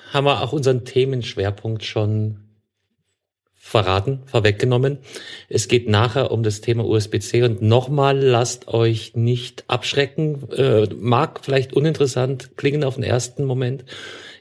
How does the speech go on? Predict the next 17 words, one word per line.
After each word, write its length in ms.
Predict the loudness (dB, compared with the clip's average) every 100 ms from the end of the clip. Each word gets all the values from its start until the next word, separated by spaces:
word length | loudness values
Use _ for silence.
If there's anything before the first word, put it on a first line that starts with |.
| 0
ist 300 | 0 0 -2
aber, 540 | 2 4 2 2 2 4
da 100 | 0
steckt 480 | 0 -2 -4 _
ganz, 200 | -4 0
ganz 160 | 0 0
viel 160 | 0 2
dahinter. 420 | 2 0 -4 -8 -16 -20 -20 _ -20 _
So 240 | -10 0 0
viel, 220 | 2 4
dass 180 | 2 2
wir 60 | 0
uns 120 | 0
Verstärkung 440 | -2 0 -2 -2
geholt 320 | -4 -2 -4
haben. 300 | -4 -6 -10 -14 _ 0
Mhm. 640 | 4 4 2 2 0